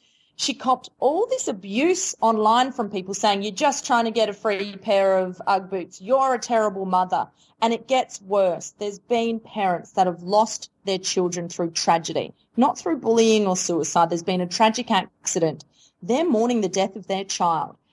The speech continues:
And people are being so judgmental and abusive in the comments on the bottom of these articles. And let me tell you, if you don't think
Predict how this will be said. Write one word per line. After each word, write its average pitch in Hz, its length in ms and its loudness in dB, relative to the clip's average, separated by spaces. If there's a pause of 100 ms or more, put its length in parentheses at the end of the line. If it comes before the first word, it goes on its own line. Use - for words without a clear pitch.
(120)
And 208 160 -2
people 277 480 -6
are 185 80 4
being 180 240 -2
so 233 560 0
judgmental 247 840 0
and 185 140 2
abusive 180 720 -4 (260)
in 214 140 0
the 196 80 -2
comments 214 560 -2
on 202 120 0
the 190 60 -2
bottom 214 300 0
of 202 120 -2
these 196 180 -2
articles. 185 480 0
And 202 100 -4
let 247 140 -4
me 277 80 -6
tell 247 200 2
you, 185 140 2
if 185 140 -4
you 254 80 -2
don't 320 200 -2
think 233 400 -2